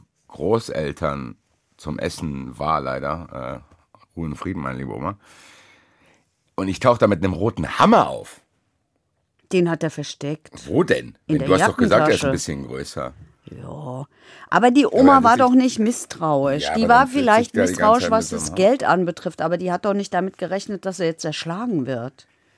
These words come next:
Speaker 1: Nee, ich frag nur, aber so, ich weiß nicht, ob man, wenn man ganz normal in der Pilzsuppensituation ist, da so leicht einen Hammer verstecken kann.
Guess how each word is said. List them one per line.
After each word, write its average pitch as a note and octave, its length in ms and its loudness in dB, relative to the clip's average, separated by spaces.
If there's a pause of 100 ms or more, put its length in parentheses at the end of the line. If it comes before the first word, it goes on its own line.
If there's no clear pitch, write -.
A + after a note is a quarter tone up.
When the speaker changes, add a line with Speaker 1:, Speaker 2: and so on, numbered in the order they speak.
(260)
Speaker 1:
Nee, D#2 200 -6
ich D#2 60 -6
frag F#2+ 300 0
nur, D3+ 160 -2
aber F#2 180 -2
so, F2+ 100 -10
ich - 260 -14 (400)
weiß - 300 -14
nicht, G2+ 220 -12
ob D2 140 -12
man, E2 220 -8
wenn D#2 100 -6
man D#2 140 -8
ganz F2 200 -8
normal F#2 260 -2
in E2+ 80 -4
der D#2+ 120 -4
Pilzsuppensituation F2+ 1000 -6
ist, F2 260 -12
da D2+ 80 -6
so D2 120 -8
leicht D2+ 200 -6
einen C2+ 140 -8
Hammer B2 160 -6
verstecken E2 420 -12
kann. B1 240 -12